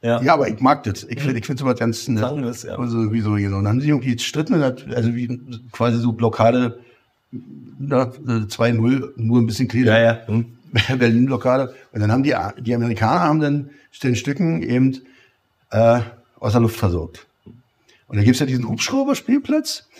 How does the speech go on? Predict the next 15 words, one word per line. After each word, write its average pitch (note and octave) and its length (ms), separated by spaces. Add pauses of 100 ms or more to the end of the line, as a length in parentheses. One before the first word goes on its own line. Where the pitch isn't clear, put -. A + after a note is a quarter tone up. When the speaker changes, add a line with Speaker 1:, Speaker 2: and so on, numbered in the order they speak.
(200)
Speaker 2:
Und A#2 100
das D3 120
war D#3 80
der C#3+ 100
Landesplatz C3+ 720
früher A2+ 320
für A#2 60
diesen A2+ 220
Hubschrauber. A#2 580 (260)
Und A2 80
da G#2 60
führte C#3 300
dann C3 160
so B2 80
eine A#2+ 160